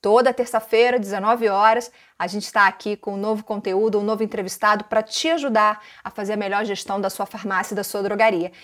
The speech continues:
E aproveita que você tá aqui, não te custa nada, já se inscreve no canal, ative o sininho das notificações, assim o YouTube sempre notifica você quando a gente publicar um vídeo novo e também entende que nós somos relevantes pra você e continua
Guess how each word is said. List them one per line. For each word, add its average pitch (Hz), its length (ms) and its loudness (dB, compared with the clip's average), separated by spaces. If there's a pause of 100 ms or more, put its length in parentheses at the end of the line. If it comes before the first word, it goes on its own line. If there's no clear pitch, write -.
(160)
E - 40 -10
aproveita 311 420 -2
que 302 80 -8
você 269 240 -4
tá 254 120 2
aqui, 247 260 -4
não 269 120 0
te 269 100 -8
custa - 360 -6
nada, 233 400 0 (260)
já 226 220 4
se 254 140 -4
inscreve 233 500 2
no 233 100 0
canal, 208 480 0
ative 226 320 -2
o - 20 -6
sininho 226 280 -4
das 214 160 -2
notificações, 208 760 -6 (240)
assim 254 440 0
o 285 80 -2
YouTube 247 640 0 (180)
sempre 359 680 0
notifica 262 540 -2
você 220 380 0
quando 220 580 0 (180)
a 190 60 -2
gente 202 220 -8
publicar 208 400 0
um 202 60 -2
vídeo 208 200 -2
novo 269 420 2
e 320 80 -6
também 349 380 -2
entende 311 560 0
que 302 80 -8
nós 285 140 -6
somos 277 220 -6
relevantes 254 480 -2
pra 226 120 -8
você 226 220 -2
e 240 60 0
continua 226 500 -4